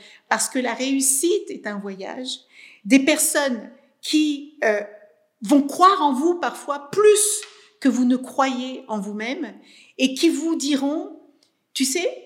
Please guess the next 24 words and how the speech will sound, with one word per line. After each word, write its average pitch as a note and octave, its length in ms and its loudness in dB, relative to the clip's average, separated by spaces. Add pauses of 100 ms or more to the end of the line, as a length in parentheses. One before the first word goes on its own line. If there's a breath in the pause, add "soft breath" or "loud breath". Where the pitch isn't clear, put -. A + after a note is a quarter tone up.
(180)
ce - 200 -4
voyage C#4+ 560 -2
va A3+ 140 -4
être A3+ 240 -8
magnifique, C4+ 680 -2
mais A#3+ 140 -4
il A3+ 100 -10
va A3+ 80 -4
être A3+ 140 -6
semé C4 460 0
d'embûches. G3+ 520 -8 (340 soft breath)
Et A#3 220 -8
quoi D#4 240 -6
qu'il C4+ 280 -6
arrive, B3+ 360 -6 (480)
je G#3 160 -2
serai G#3 380 -2
là G#3 260 -12
pour G#3+ 160 -20
toi. F3 400 -16 (260 soft breath)
Et G3+ 80 -6
si - 260 2
tu C4+ 200 -4
tombes, C4 420 2